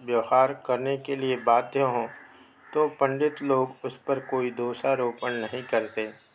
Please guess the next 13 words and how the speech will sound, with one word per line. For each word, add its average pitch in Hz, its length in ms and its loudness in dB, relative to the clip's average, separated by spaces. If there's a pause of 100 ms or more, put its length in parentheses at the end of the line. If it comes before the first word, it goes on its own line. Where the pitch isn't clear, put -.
(140)
जैसा 131 380 2
कि 139 180 -4
पंडित 131 540 0 (600)
चाणक्य 131 500 2
ने 120 180 -4
कहा 120 340 2
है, 110 200 -2 (960)
"त्यजेदेकं 143 1000 4
कुलस्यार्थे 139 1200 4
ग्रामस्यार्थे 135 1400 2
कुलं 131 420 -2
त्यजेत्, 123 1200 -4
ग्रामं 139 720 4